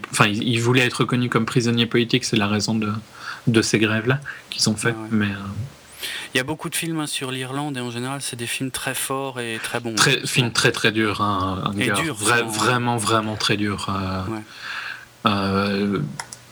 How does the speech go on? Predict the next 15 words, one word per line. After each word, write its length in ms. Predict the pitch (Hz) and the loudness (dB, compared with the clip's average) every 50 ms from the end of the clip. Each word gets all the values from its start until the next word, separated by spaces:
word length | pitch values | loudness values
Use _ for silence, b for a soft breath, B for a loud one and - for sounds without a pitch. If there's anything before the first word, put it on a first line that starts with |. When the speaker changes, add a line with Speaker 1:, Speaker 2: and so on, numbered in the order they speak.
| - - - - - - - | -14 -14 -2 2 4 6 6
Speaker 1:
je, 280 | - - 120 123 123 | 6 6 6 4 4
j'aurais 260 | 113 - 139 123 135 | 4 4 4 4 4
du 120 | 127 123 139 | 4 4 4
mal 200 | 139 143 147 143 | 4 4 4 4
à 60 | 135 | 4
le 80 | 131 - | 2 2
conseiller 460 | - 139 123 - 151 143 143 143 143 | 0 0 2 4 6 6 6 4 2
tellement 340 | 143 - 131 120 127 127 127 | 2 0 0 2 2 2 2
il 140 | 127 123 123 | 4 4 2
est 60 | 120 | 2
dur. 180 | 113 110 107 - | 4 2 0 0
Faut 140 | - 117 | 2 2
vraiment 520 | 107 107 113 120 127 127 127 127 123 117 113 | 4 4 4 4 4 4 4 4 4 4 2
être, 260 | 110 107 - - - | 2 0 0 2 4
euh, 520 | 117 110 110 110 107 107 107 107 110 104 | 4 4 4 2 2 0 0 0 0 0